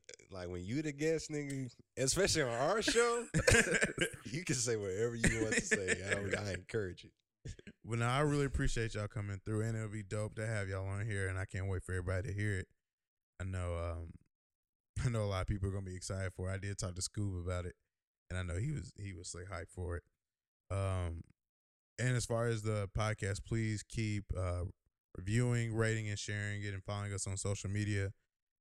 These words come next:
Speaker 2: at underscore me and the homies. Um, we appreciate your support. Your support for the first episode was crazy. I got so much feedback. I talked to people I haven't talked to since, like, two thousand nine. It was crazy, but no, I'm,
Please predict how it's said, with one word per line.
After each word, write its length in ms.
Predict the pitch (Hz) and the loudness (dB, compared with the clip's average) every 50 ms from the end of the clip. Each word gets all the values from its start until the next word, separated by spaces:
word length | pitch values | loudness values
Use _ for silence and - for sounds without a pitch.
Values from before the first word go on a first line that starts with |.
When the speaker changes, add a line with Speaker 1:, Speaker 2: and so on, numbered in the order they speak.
| _ | _
Speaker 2:
at 220 | 110 113 117 117 85 | -2 0 0 0 0
underscore 480 | 107 113 110 110 - - 117 113 113 | -2 -2 -2 -2 -2 2 2 2 2
me 160 | 107 107 110 | 2 0 0
and 120 | 110 107 104 | 0 0 0
the 60 | 104 | 0
homies. 540 | 104 110 113 110 110 110 110 110 107 104 - - | 0 0 0 -2 -2 -4 -6 -6 -8 -8 -8 -8
Um, 420 | 90 90 90 87 82 82 - - - _ _ _ _ _ _ _ _ _ | -6 -4 -4 -4 -4 -6 -8 -14 -20 _ _ _ _ _ _ _ _ _
we 60 | - 113 | -2 2
appreciate 320 | - - 120 110 - 113 107 | 4 4 4 4 2 -2 -2
your 60 | 98 | -2
support. 320 | 101 101 - - 113 113 104 | -6 -6 -2 0 0 0 0
Your 80 | 107 101 | -2 -4
support 360 | - - - 123 117 110 - | -6 -4 -2 -2 -2 -4 -4
for 80 | - 98 | -10 -12
the 60 | 87 | -12
first 320 | - - 98 98 95 - 92 | -10 -8 -8 -8 -8 -8 -10
episode 380 | 101 87 92 - - 90 90 90 | -8 -8 -8 -6 -6 -6 -6 -6
was 140 | 90 90 | -6 -8
crazy. 500 | - - 101 98 98 95 92 90 92 92 - _ _ _ _ _ _ _ - | -8 -4 -4 -2 -2 -2 -4 -6 -6 -8 -10 _ _ _ _ _ _ _ -4
I 40 | 101 | -2
got 180 | 113 113 104 | 0 0 0
so 180 | - - 113 107 | 0 0 0 0
much 220 | 104 104 98 - | 0 -2 -4 -4
feedback. 640 | - - 113 110 107 104 92 92 104 101 101 101 - - _ _ _ _ _ _ _ - | -4 -4 -2 -2 0 -2 0 0 0 2 0 -2 -4 -6 _ _ _ _ _ _ _ -6
I 60 | - | -4
talked 200 | - 180 160 135 | -2 -2 -2 0
to 60 | 127 | 0
people 220 | 123 - 113 110 117 | 0 0 2 2 2
I 40 | |
haven't 200 | 113 113 104 107 | 2 2 0 -2
talked 240 | 110 117 101 104 - - | -2 -2 -2 -2 -2 -2
to 120 | 107 101 | -4 -4
since, 240 | 95 - 104 95 98 | -2 -4 -4 -4 -4
like, 240 | 92 92 90 85 - _ _ _ _ _ _ _ | -4 -6 -6 -8 -10 _ _ _ _ _ _ _
two 120 | - 131 120 | -6 -6 -2
thousand 420 | - 113 107 104 104 101 104 104 104 | -2 0 0 0 -2 -2 -4 -4 -2
nine. 300 | 107 104 104 104 104 101 98 113 | -2 -2 0 0 0 0 0 2
It 80 | 131 | 2
was 160 | 127 123 110 101 | 0 0 -2 -2
crazy, 440 | 90 127 123 120 120 117 107 113 | 0 0 2 2 0 -2 -4 -6
but 240 | 107 95 104 101 95 - _ _ _ _ _ _ _ _ _ _ _ | -8 -6 -8 -8 -10 -12 _ _ _ _ _ _ _ _ _ _ _
no, 100 | - 92 | -2 0
I'm, 340 | 95 98 101 104 104 104 101 | 0 2 0 0 -2 -2 -4